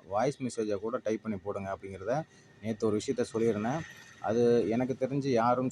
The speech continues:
சரியான ஒரு விஷயத்த சொல்லல அப்படிங்கிறத சொல்றேன். என்ன ரிசல்ட்டு அப்படின்னு பார்த்தீங்கன்னா, ஐம்பத்தி ஒண்ணு எழுவது அப்படிங்கிறத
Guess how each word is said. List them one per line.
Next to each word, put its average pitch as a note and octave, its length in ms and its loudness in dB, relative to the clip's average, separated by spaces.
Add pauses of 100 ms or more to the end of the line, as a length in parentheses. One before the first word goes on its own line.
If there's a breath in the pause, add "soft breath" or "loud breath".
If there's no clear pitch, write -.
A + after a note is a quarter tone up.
சரியான A#2+ 360 2
ஒரு A2 180 2
விஷயத்த A#2+ 300 -6 (320)
சொல்லல G#2 360 2 (140)
அப்படிங்கிறத G#2 460 -6
சொல்றேன். A2 300 -2 (520 loud breath)
என்ன D#3+ 220 4
ரிசல்ட்டு A#2 440 0 (220)
அப்படின்னு A2 280 -2
பார்த்தீங்கன்னா, G#2+ 380 0
ஐம்பத்தி C#3+ 360 0 (100)
ஒண்ணு B2+ 160 0 (100)
எழுவது A2+ 340 0
அப்படிங்கிறத G#2 360 -4